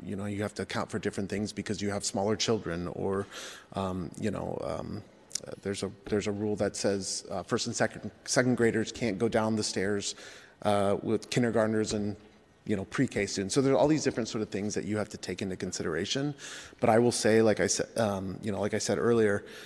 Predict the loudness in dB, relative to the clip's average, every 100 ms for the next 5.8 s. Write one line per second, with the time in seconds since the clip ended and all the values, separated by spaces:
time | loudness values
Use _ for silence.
0 | -16 -4 -4 6 8 10 8 4 4 0
1 | 4 4 4 2 0 0 0 0 -2 0
2 | -2 0 0 -2 -2 2 2 4 4 4
3 | 2 -8 -4 -2 0 0 2 4 4 0
4 | -4 -4 -2 -2 -2 -4 -2 0 0 0
5 | -4 -4 0 0 2 2 2 2